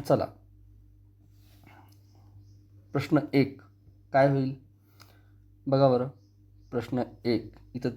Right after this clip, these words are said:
तिरपी रेषे, इथं एवढ्या तिरप्या रेषेवरून मला उत्तर कळायला मदत होती बघा, आणि इथं एकच रेषा आहे या भागामध्ये ही, म्हणून इथं दोन रेषा आहेत ना, हा पर्याय कटला, है की नाही? आता,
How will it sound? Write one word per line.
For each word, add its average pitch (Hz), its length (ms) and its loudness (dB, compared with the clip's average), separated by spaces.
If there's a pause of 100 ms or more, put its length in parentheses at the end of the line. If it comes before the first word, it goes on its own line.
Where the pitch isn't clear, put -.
तिरपी 131 300 0
रेषे, 107 280 -2
इथं 117 300 -10
एवढ्या 120 320 0
तिरप्या 139 340 0
रेषेवरून 135 360 0
मला 117 140 2
उत्तर 117 300 -4
कळायला 110 340 -2
मदत 110 240 -4 (100)
होती - 180 -18
बघा, 95 220 -18 (1040)
आणि 120 140 0
इथं 131 480 0
एकच 170 340 -2
रेषा 147 240 2
आहे 123 100 -2
या 113 120 4
भागामध्ये 98 480 -4 (200)
ही, 107 280 -12 (460)
म्हणून 156 200 -2
इथं 147 280 -4
दोन 165 220 2
रेषा 147 240 0
आहेत - 160 -10
ना, 170 60 -8
हा 127 280 -4
पर्याय 165 320 -4
कटला, - 360 -10 (800)
है 160 100 -6
की 147 120 -2
नाही? 110 140 -6 (500)
आता, 156 360 0